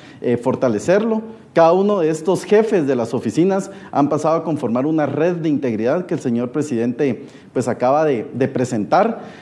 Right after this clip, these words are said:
Luego hay, eh, me preguntabas puntualmente, ¿qué hallazgos, qué detecciones? Pues hay ciento sesenta y dos casos de corrupción que han sido denunciados ante el Ministerio Público.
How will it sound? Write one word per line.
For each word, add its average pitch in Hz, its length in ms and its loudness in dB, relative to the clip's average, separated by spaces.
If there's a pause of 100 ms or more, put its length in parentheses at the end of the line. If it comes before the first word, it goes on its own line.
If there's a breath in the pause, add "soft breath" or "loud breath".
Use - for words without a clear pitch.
Luego 165 340 4
hay, 170 320 0 (120)
eh, 113 300 -2 (180)
me 123 200 0
preguntabas 135 520 -2
puntualmente, 147 640 0
¿qué - 80 -2
hallazgos, 165 560 0
qué 151 120 0
detecciones? 160 760 -2 (260 loud breath)
Pues 117 160 -2
hay 139 140 2
ciento 160 340 -2
sesenta 147 460 -2
y 110 60 0
dos 139 240 0
casos 175 440 0
de 151 120 -2
corrupción 139 500 -2
que - 80 -4
han 143 100 0
sido 151 220 0
denunciados 160 720 0 (300 loud breath)
ante 123 260 0
el 107 60 0
Ministerio 131 520 0
Público. 208 600 0